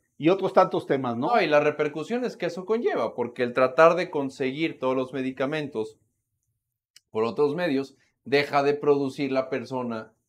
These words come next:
Speaker 2: que necesita seguir produciendo para conseguir la ineficiencia del gobierno.
Speaker 1: No, y además es otra cosa.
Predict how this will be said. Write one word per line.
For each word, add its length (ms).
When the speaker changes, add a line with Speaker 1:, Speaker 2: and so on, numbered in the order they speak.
Speaker 2:
que 140
necesita 640
seguir 300
produciendo 520
para 280
conseguir 760
la 120
ineficiencia 640
del 120
gobierno. 340
Speaker 1:
No, 220
y 120
además 400
es 140
otra 220
cosa. 420